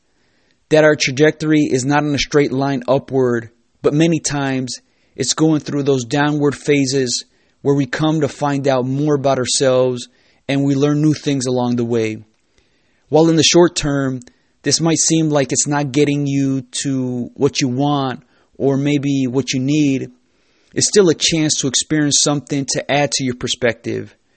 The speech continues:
where you're bouncing from one thing to another, and this could be in different jobs that you take, the different careers that you try, or the different business adventures that you go on. Naturally, when we haven't found that thing that really grips us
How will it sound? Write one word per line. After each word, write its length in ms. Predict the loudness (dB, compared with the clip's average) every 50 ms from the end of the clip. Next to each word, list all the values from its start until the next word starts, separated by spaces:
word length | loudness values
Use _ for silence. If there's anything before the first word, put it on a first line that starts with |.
| _ _ _ _ _ _ _ _ -8
where 460 | -2 2 4 6 6 6 4 4 2 0
you're 200 | -2 -4 -4 0
bouncing 420 | 0 2 2 2 0 0 -2 -2
from 220 | -4 -4 -2 -2
one 160 | 0 0 0 0
thing 220 | 0 -2 -2 -2
to 180 | -2 -4 -4 -4
another, 600 | -2 -2 0 0 2 2 2 2 0 -2 -4 -8 _ _ _ _ _ _ _ _ _ -4
and 300 | -2 0 0 0 0 0
this 140 | 0 -2 0
could 200 | 0 -2 -2 0
be 200 | 0 0 0 0
in 180 | -2 -2 -4
different 300 | -4 -6 -6 -6 -6 -4
jobs 320 | -2 -2 0 0 0 -2 -2
that 140 | -6 -6 -6
you 80 | -8
take, 640 | -6 -6 -4 -2 0 0 2 0 0 -2 -6 -12 _ _ _ _ _ _ _ _ _ -8
the 100 | -6 -2
different 320 | -2 0 0 -2 -4 -4
careers 440 | -4 -4 -2 0 0 2 2 0 -2
that 160 | -4 -6 -8
you 60 | -8
try, 800 | -6 -4 -2 0 0 0 2 0 0 -2 -2 -2 -4 -4 -6 -10 _ _ _ _ _ _ _ _ _ _ 0
or 160 | 2 2 4
the 100 | 2 2
different 400 | 2 2 0 0 0 -2 -2 0
business 340 | 0 0 0 0 -2 -4 -4
adventures 440 | -4 -4 -4 -4 -4 -4 -4 -6 -4
that 180 | -6 -6 -6 -6
you 80 | -4
go 260 | -2 0 0 0 0
on. 340 | -2 -4 -6 -6 -10 -12 -14 _ _ _ _ _ _ _ _ _ _ -2
Naturally, 680 | 0 2 2 2 2 0 0 0 2 2 2 2 0
when 260 | 0 0 -2 -2 -2
we 160 | 0 -2 -2 -2
haven't 340 | -2 -2 -2 -2 -2 -4
found 360 | -4 -2 -2 0 0 0 0 0
that 180 | 0 0 -2
thing 300 | -2 -2 -2 -2 -2 -2
that 180 | -2 -2 -2 0
really 240 | 0 0 2 0 0
grips 480 | -2 -2 0 2 2 2 0 -2 0
us 320 | 0 0 0 -2 -4 -8